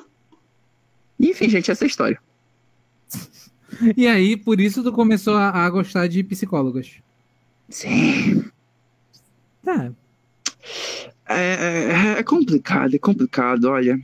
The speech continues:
Speaker 1: É, é uma coisa tão, é uma coisa assim que é,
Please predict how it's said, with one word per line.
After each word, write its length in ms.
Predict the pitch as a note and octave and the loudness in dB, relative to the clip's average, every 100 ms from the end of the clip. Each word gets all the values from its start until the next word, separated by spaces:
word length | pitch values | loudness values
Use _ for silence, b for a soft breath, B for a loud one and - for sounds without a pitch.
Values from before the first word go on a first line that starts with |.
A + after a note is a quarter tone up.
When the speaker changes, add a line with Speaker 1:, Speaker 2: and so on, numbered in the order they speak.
| D3 | -2
Speaker 1:
É, 520 | D3 D3+ C#3 B2+ B2+ | -2 0 0 0 -2
é 60 | D3+ | -2
uma 140 | E3 | -2
coisa 240 | E3 D#3+ D#3 | 0 0 0
tão, 240 | F3 E3+ | -2 -2
é 60 | E3+ | 2
uma 140 | G3 | 0
coisa 240 | F#3 E3+ E3 | 2 0 0
assim 240 | - E3+ | 0 0
que 460 | C3 - E3+ D#3 - | 0 0 4 4 2
é, 540 | C#3+ C#3+ C#3 C3+ A#2+ | 0 2 4 4 2